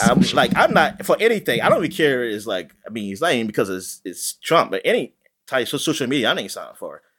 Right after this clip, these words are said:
Speaker 1: unless my, unless the one I'm on is gone. 'Cause I'm like,
Speaker 2: Mm-hmm.
Speaker 1: it's, it's just too much. Two of them is too much.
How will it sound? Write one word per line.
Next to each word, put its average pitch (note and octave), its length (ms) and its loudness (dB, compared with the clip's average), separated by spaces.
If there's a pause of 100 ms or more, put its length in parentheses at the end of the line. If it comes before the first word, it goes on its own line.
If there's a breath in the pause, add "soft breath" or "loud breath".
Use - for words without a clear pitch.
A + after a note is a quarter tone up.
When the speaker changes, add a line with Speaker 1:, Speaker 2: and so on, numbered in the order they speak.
(120)
Speaker 1:
unless D#3+ 360 2
my, E3 220 0
unless D3+ 240 4
the F#3+ 100 0
one E3+ 120 6
I'm D3+ 140 6
on C3 420 4
is G#2 120 -8
gone. G2+ 380 -4 (520)
'Cause - 80 -10
I'm C3 120 -2
like, G#2+ 160 8
Speaker 2:
Mm-hmm. A#2+ 100 6
Speaker 1:
it's, B2 240 -2
it's C3+ 180 -4
just - 160 -8
too C#3 140 -4
much. A#2+ 240 -6 (260)
Two G#3+ 140 0
of G#3+ 80 6
them B2+ 100 -2
is G#2 80 -6
too A#2 140 -8
much. - 380 -12